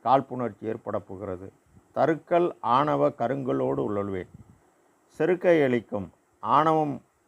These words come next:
எனும் இருட்டில் உழல்வேன். பிறந்தவுடன் என்னுடையது எனும் மமகாரம் ஆள் வளர வளர எனது வளர்ந்த நானாகி கிளை பரப்பி பெரிய ஆலமரமாகி உள்ளது அகங்காரம்.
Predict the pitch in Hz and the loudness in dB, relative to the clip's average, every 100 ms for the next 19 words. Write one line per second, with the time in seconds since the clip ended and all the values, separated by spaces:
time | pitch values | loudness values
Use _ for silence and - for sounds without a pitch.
0 | _ - 120 117 107 127 147 160 143 107 | _ -8 -4 -4 -2 -2 -2 -2 -4 0
1 | 110 107 104 110 90 _ _ _ - 127 | 0 2 0 -2 -6 _ _ _ -4 0
2 | 156 160 143 123 101 85 _ _ _ - | 4 4 4 4 0 -4 _ _ _ -10
3 | 120 151 156 160 180 175 151 123 113 - | -6 -2 2 4 4 2 2 0 -4 -8
4 | _ - 110 131 147 156 156 131 95 - | _ -12 -6 -4 6 8 8 6 0 -10
5 | _ - 110 127 104 110 127 123 107 107 | _ -2 2 2 2 0 2 2 -2 -2
6 | 104 98 - _ _ _ _ _ - 117 | -2 -2 -6 _ _ _ _ _ -6 -2
7 | 156 170 139 131 127 123 107 113 139 135 | 2 4 6 4 2 0 -4 -4 0 0
8 | 110 104 90 - 131 131 127 110 - 98 | 0 -4 -6 -4 -2 0 2 0 -2 -10
9 | 90 _ - 123 143 120 120 135 127 113 | -10 _ -8 -2 4 6 6 4 2 0
10 | 107 107 110 101 98 98 98 98 107 117 | 0 -4 -4 -8 -8 -6 -6 -4 -2 0
11 | 110 104 85 | 2 2 2